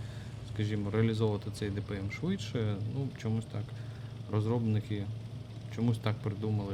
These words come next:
а не я-, якось інакше. Е, їдемо на стандартну позицію С Т. Бачу, що С Т в команді противника двоє. І бачу, що один з них є вже десь в центрі карти, тому перекатуюсь трошки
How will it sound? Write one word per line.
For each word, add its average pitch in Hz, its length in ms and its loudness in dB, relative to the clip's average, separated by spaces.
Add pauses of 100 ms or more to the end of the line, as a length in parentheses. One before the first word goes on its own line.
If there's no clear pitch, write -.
а - 20 -2
не 104 200 0
я-, 101 120 0
якось 107 460 -2
інакше. 101 360 -2 (680)
Е, 110 220 4
їдемо 135 300 2
на 120 100 2
стандартну 110 460 0
позицію 107 560 -2
С 101 100 -6
Т. 175 280 0 (100)
Бачу, 113 360 0
що - 140 -6
С 104 140 -4
Т 113 140 2
в 107 120 -2
команді 107 280 2
противника 104 600 -2
двоє. 139 480 0 (500)
І 113 240 4
бачу, 104 340 0
що - 180 -2
один 107 280 0 (100)
з - 20 -10
них 107 140 0 (100)
є 110 180 2
вже 104 360 0 (500)
десь 107 260 0
в - 100 -12
центрі 180 420 0
карти, 123 360 0 (100)
тому 139 320 0 (380)
перекатуюсь 113 580 0
трошки 117 500 -2